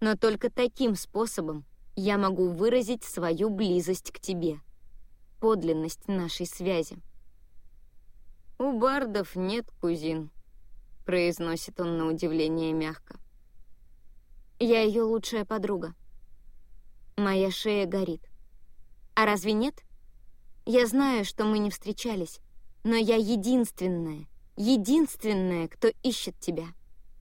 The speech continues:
Единственная, кому не всё равно.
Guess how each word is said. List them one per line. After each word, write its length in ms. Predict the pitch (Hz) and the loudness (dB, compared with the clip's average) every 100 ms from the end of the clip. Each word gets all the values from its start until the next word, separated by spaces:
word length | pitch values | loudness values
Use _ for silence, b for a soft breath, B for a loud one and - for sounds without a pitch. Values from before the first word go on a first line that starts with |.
| - | -8
Единственная, 1000 | 196 240 190 285 294 - 220 190 180 165 | 2 2 6 6 4 2 0 2 0 -2
кому 300 | - 202 220 | 0 2 4
не 140 | 220 | 4
всё 220 | 214 - 233 | 4 4 4
равно. 460 | 233 220 202 165 | 4 2 0 -2